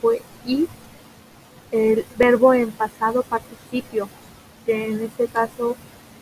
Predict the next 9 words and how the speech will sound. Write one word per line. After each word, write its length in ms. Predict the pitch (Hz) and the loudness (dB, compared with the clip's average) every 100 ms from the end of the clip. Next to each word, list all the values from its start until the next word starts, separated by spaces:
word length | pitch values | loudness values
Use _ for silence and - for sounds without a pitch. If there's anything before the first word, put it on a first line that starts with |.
| - | -6
fue 360 | 233 226 226 - - - - - - - | 0 2 2 0 -8 -20 -20 -20 -12 0
visited, 560 | 254 - 262 285 302 - - - - - - - - - - - - - | 0 0 -2 0 0 -2 -20 -20 -20 -20 -20 -20 -20 -20 -20 -20 -18 -2
y 340 | 269 285 285 - | 2 4 2 2
el 600 | 226 226 226 220 226 226 - - - | 2 4 4 2 0 -2 -12 -20 -10
complemento 560 | 208 220 220 220 220 | -6 -2 -2 -2 2
y 80 | 254 | 4
el 140 | 226 220 | 4 2
sujeto 500 | 220 220 220 - 226 | -6 -6 -10 -4 0
agente. 560 | 220 220 247 233 - 247 | 0 0 -2 -2 -2 -8